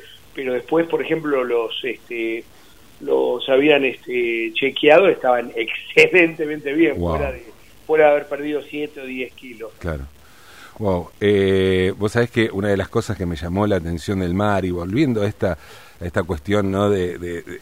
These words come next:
Speaker 2: de, de, de, de gran cantidad de mundos, <laughs> digamos, que, que aparecen en tu vida,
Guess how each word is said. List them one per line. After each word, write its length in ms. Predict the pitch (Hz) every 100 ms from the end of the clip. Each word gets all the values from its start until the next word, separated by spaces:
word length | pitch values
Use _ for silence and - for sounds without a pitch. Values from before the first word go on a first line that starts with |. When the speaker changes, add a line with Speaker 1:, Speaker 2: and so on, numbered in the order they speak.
| -
Speaker 2:
de, 340 | 92 87 85 78 69 - - - -
de, 200 | 90 87
de, 600 | 90 87 85 82 80 71 - - - - - - - - - - - 92
de 100 | 92
gran 260 | 110 143
cantidad 300 | 135 113 117
de 100 | 131
mundos, 720 | 110 127 139 127 113 104 92 -
<laughs> 60 |
digamos, 420 | 95 98 87 113 104
que, 340 | 98 90 90
que 260 | 90 90 90 -
aparecen 720 | 90 90 95 82 95 90 90
en 220 | 95 95
tu 160 | 92 92
vida, 340 | 92 98 104